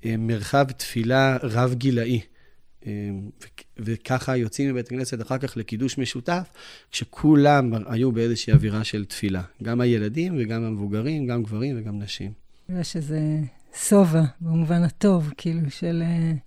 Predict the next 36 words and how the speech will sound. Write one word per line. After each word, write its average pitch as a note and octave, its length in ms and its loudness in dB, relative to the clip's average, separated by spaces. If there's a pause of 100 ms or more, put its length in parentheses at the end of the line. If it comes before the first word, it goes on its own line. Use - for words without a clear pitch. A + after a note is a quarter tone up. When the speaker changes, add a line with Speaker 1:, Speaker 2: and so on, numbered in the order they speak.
(920)
Speaker 2:
שבענו F#3 500 6
גם, F3+ 260 4
אה, F3 100 6
רוחנית, F3 720 6
כאילו, D#3+ 360 0
ק-, - 100 -6
קרה G3 420 6
משהו, F3 480 4
גם G3 260 8
מי F#3+ 100 8
ש-, - 140 2 (840)
נגיד, E3+ 320 0
לא, F#3 180 2
עוד F3 180 0 (120)
לא G#3 180 8
התפללה F#3+ 520 8
תפילה F#3 320 4
שלמה, G#3+ 800 8
או, F#3 300 2
אה, F#3 220 2
זה, A#3 320 6 (520)
משהו A3 480 8
כבר, F3 300 2
אה, E3+ 240 4
משהו G#3+ 300 8
קרה. D#3+ 280 4
Speaker 1:
היא D3+ 80 4 (180)
Speaker 2:
כאילו B2+ 180 6
Speaker 1:
לא D3 80 12
Speaker 2:
זה E3 60 12
Speaker 1:
הגיעה D3+ 220 8
לבית C3 300 4
הכנסת C3+ 360 0
רק B2 200 0
בשביל B2 520 -2
ה-, A2+ 720 -2